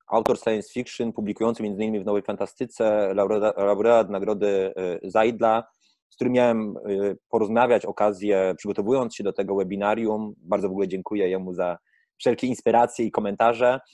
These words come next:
E, on określił literaturę science fiction jako poligon wyobraźni, a więc różnego rodzaju ścieżki, wizje, scenariusze,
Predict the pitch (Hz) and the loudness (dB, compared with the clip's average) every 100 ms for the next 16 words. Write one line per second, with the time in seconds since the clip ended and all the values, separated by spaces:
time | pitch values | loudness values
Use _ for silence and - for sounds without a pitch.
0 | _ _ _ 104 110 101 - 175 165 170 | _ _ _ -2 -2 0 0 2 4 2
1 | - 151 139 131 117 - 113 117 131 127 | 0 0 2 2 0 -4 -2 0 0 -2
2 | 120 110 - 135 - 120 110 101 104 101 | -2 -8 -8 -12 -8 -6 -4 -2 0 2
3 | 98 - 123 117 107 95 90 90 78 76 | 0 0 -2 0 -2 -2 -2 -2 -4 -14
4 | - _ _ _ _ _ _ _ _ _ | -20 _ _ _ _ _ _ _ _ _
5 | _ _ _ - 101 117 117 120 131 123 | _ _ _ -8 -4 -2 -2 0 0 0
6 | 113 117 101 - - 127 - - 78 - | 4 4 2 -2 2 2 0 -14 -18 -20
7 | _ _ _ _ _ 92 87 127 139 107 | _ _ _ _ _ -16 -8 -2 -2 -2
8 | 95 82 - - - - 127 120 120 139 | -2 -2 -4 -12 -10 -4 0 2 4 2
9 | - 95 73 | 0 -4 -4